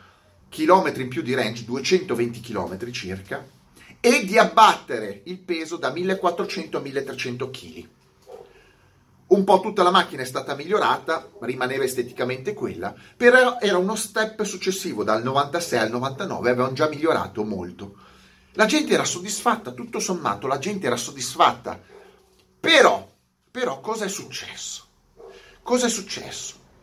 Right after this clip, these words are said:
La G M decide di sospendere la produzione. Ma come? Migliori la macchina, la gente è interessata, anzi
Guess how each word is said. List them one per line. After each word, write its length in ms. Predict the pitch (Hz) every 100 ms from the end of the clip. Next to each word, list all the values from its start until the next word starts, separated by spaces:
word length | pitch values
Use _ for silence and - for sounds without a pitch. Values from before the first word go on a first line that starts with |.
| _ _ -
La 140 | 147
G 300 | 139 233 110
M 160 | 104 123
decide 540 | 110 - 117 95 107
di 100 | 127
sospendere 840 | 123 180 - 120 - 92 95 104 - -
la 140 | - 185
produzione. 760 | 202 202 196 - - - - - - - -
Ma 140 | 247
come? 360 | - 104 92 - - -
Migliori 460 | 180 214 214 254 247
la 100 | 220
macchina, 520 | 165 120 - 113 98 - - _ _
la 140 | -
gente 300 | 180 254 240
è 40 | 190
interessata, 640 | - 165 165 240 196 202
anzi 420 | 208 180 120 -